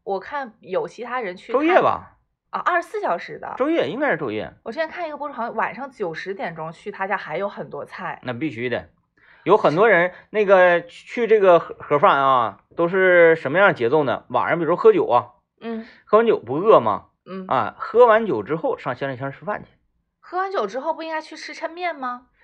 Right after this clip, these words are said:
Speaker 2: 抻面啊，我一，但是也有吃乡里乡的。
Speaker 1: 啊。
Speaker 2: 乡里乡香啊，那玩意儿。
Speaker 1: 我没吃过，
Speaker 2: <clears throat>
Speaker 1: 我不知道多香啊。
Speaker 2: 你，你吃过那个，那个哪儿，红利是不是啊？
Speaker 1: 啊。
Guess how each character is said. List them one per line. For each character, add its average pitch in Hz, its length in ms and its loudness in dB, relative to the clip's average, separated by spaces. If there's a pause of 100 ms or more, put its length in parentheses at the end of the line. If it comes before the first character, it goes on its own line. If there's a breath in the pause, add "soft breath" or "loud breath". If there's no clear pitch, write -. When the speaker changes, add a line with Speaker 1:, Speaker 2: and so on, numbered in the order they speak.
(140)
Speaker 2:
抻 220 120 -4
面 302 200 2
啊， 214 120 4 (100)
我 185 100 -8
一， 233 160 -8
但 294 160 4
是 269 100 2
也 214 140 4
有 262 160 6
吃 208 200 -2
乡 196 160 2
里 175 80 -4
乡 165 180 2
的。 156 180 -4 (220)
Speaker 1:
啊。 262 600 -10
Speaker 2:
乡 220 140 4
里 220 60 2
乡 226 260 0
香 170 460 2
啊， 170 60 2
那 156 100 4
玩 113 160 2
意 110 60 -2
儿。 101 160 -6 (480 soft breath)
Speaker 1:
我 196 100 -6
没 185 240 -8
吃 208 500 -4
过， 294 220 2
Speaker 2:
<clears throat> - 0 -
Speaker 1:
我 226 80 2
不 214 100 -14
知 330 60 -6
道 370 140 0
多 226 320 -2
香 196 420 -4
啊。 156 480 -8 (440 loud breath)
Speaker 2:
你， 180 140 -4
你 175 180 -4
吃 202 220 -2
过 240 120 0
那 240 200 0
个， 175 320 4
那 180 140 -6
个 180 60 0
哪 127 80 -2
儿， 90 100 -4
红 127 200 -8
利 196 240 0
是 120 80 -8
不 117 80 -2
是 113 60 0
啊？ 113 140 2
Speaker 1:
啊。 233 460 0